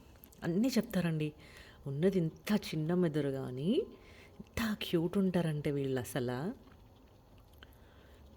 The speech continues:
చాలా చాలా ముద్దుగా ఉంటారు. వీళ్ళకి పెద్దగా రోగాలు ఏమి ఉండవండి. ఆ, రింగ్ వార్మ్స్ ఒక్కటే అవుతూ ఉంటాయన్నమాట. So అవి ఏంటంటే రాకుండా ఉండాలి అంటే డాండ్రఫ్ షాంపూస్ తోటి స్నానం చేపిస్తే అవి కూడా రావు.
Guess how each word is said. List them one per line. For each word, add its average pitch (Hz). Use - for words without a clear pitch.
చాలా 180
చాలా 160
ముద్దుగా 156
ఉంటారు. 147
వీళ్ళకి 220
పెద్దగా 170
రోగాలు 151
ఏమి 139
ఉండవండి. 127
ఆ, 135
రింగ్ 147
వార్మ్స్ 170
ఒక్కటే 160
అవుతూ 143
ఉంటాయన్నమాట. 120
So -
అవి 139
ఏంటంటే 147
రాకుండా 147
ఉండాలి 135
అంటే 131
డాండ్రఫ్ 143
షాంపూస్ 139
తోటి 131
స్నానం 131
చేపిస్తే 127
అవి 120
కూడా 135
రావు. 131